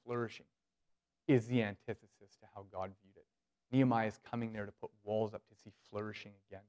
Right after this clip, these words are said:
so that fear wouldn't be rampant in the city, so that people would be free to praise God, to worship him. Like, it, it's a huge undertaking. And these two guys, they are the, they are the,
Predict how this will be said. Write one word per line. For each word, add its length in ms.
so 80
that 120
fear 160
wouldn't 200
be 120
rampant 340
in 80
the 80
city, 220
so 60
that 140
people 240
would 100
be 120
free 300
to 40
praise 400
God, 420
to 80
worship 360
him. 180
Like, 100
it, 120
it's 180
a 40
huge 760
undertaking. 540
And 140
these 220
two 160
guys, 360
they 180
are 180
the, 320
they 140
are 160
the, 280